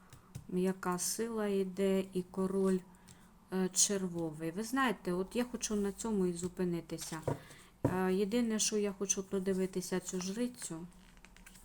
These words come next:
Слава Богу. Значить, дивіться, от то, що показали нам, а, карти Таро, два старших аркани, вони жіночі. І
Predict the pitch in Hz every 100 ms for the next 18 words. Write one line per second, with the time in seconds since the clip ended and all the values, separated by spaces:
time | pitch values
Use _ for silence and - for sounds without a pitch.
0 | - - - - - - - - 196 185
1 | 180 156 160 160 165 165 - - - -
2 | - - 208 - 202 214 196 180 - -
3 | 170 - 214 - 247 247 214 - 196 202
4 | 190 208 214 190 180 185 190 196 - -
5 | - - - - 185 180 175 - 196 190
6 | 185 - 185 202 240 233 175 190 190 190
7 | 185 - 185 202 190 - 175 170 180 240
8 | - - - - - 185 202 196 180 180
9 | 175 165 170 - - 233 247 - 285 -
10 | - - - 208 202